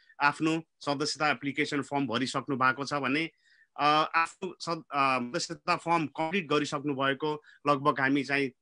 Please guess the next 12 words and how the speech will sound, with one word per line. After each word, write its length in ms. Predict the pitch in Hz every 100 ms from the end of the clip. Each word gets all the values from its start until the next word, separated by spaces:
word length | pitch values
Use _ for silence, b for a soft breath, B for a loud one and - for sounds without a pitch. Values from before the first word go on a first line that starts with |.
| _ -
तिन 140 | 160
सय 180 | 147 165
प्लस 340 | 156 156 151 131
भइसक्नु 380 | 131 139 127 131
भएको 260 | 131 127
छ। 100 | 127
यद्यपि 380 | 151 135 147 160
हामीले 340 | 135 135 135
चाहिँ 220 | 135 139 131
फेब्रुअरी 680 | - _ 143 135 143 139
ट्वेन्टी 280 | 127 139 143
फिफ्थ, 260 | 135 143